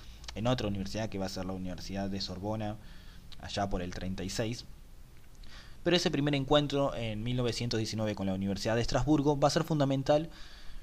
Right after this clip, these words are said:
para él y para también el desarrollo de la historia a nivel historiográfico, a nivel académico, porque va a ser donde se encuentre con su gran colega y amigo,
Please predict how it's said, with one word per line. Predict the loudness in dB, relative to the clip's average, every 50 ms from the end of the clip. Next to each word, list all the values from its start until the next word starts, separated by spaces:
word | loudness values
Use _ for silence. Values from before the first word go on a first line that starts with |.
| -8 -2 4
para | 6 8 8 8
él | 8 6 4
y | 2 4
para | 4 4 4 4
también | 0 0 0 0 2
el | 2
desarrollo | 0 0 0 0 -2 0 2 2
de | 2 2
la | 0
historia | -2 -2 -2 0 0 2 0 0 -2 -2
a | -4 -4
nivel | -4 -4 -4 -4 -4 -4 -4
historiográfico, | -4 -4 -4 -4 -2 -2 2 2 2 2 2 -2 -6 -6 -6
a |
nivel | -6 -4 -2 -2
académico, | -2 -2 -2 -2 -2 0 -2 -2 -4 -6 -8 -10 -12 -14 -16 -16 -16 -16 -16 -16 -16 -14 0
porque | 2 2 4 6 6
va | 6
a | 6
ser | 6 4
donde | 2 4 2 2
se | 0 -2
encuentre | -2 0 2 2 2 2 0 -2 -4 -2
con | 0 -2 0 0 -2 -2 -4 -6
su | -6 -8 -6
gran | -2 -2 0 0 0
colega | 0 2 2 4 4 4 4 4
y | 2 2
amigo, | 2 2 2 2 2 2 0 -2